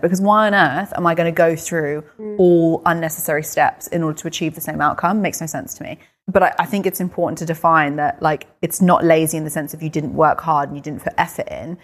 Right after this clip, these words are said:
Speaker 1: It's lazy in the sense of you can do it the hard way, you can do it the less hard way. And I think building a personal brand is the less hard way to achieve a much better outcome,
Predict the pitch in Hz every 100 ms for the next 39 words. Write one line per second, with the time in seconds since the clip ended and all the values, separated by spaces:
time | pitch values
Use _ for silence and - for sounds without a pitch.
0 | _ _ - 151 165 170 175 160 151 151
1 | 156 131 - 147 147 165 156 156 160 147
2 | 151 175 196 240 269 - 190 165 156 -
3 | 151 147 147 175 156 - 135 139 - 95
4 | - 160 165 - 165 165 156 160 156 160
5 | 156 156 143 151 156 147 156 156 151 -
6 | - 143 147 160 143 147 156 - 165 143
7 | 139 160 156 - - 165 - 160 151 -
8 | 170 233 277